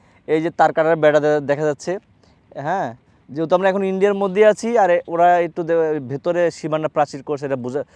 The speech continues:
স্বাভাবিক বিষয়, ঠিক আছে? আর গরুগুলো কিন্তু এখন ইন্ডিয়াতে এসে ঘাস খাচ্ছে, মানে বাংলাদেশের গরু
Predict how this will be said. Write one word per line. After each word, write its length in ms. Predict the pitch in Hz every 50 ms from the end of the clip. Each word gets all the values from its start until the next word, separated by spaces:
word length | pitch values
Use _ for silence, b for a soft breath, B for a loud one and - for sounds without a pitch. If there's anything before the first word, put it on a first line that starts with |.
| b b b
স্বাভাবিক 480 | - - 156 156 160 160 160 151 139
বিষয়, 360 | 135 135 - - 131 131 151 - _ _ b b b b b b b b b b _ _ -
ঠিক 120 | - 185
আছে? 280 | 202 180 185 165 165 180 _ b b b b b b
আর 140 | 127 131 135
গরুগুলো 400 | 135 156 170 180 185 196 196 196
কিন্তু 180 | 196 196 190 190
এখন 140 | 180 185
ইন্ডিয়াতে 320 | 170 170 165 165 170 151 170
এসে 120 | 156 170
ঘাস 220 | 139 151 143 - -
খাচ্ছে, 260 | 170 147 - - 156
মানে 200 | 135 143 147 151
বাংলাদেশের 640 | 139 143 147 165 175 190 196 202 185 196 214 196 185
গরু 400 | 165 175 180 196 233 269 285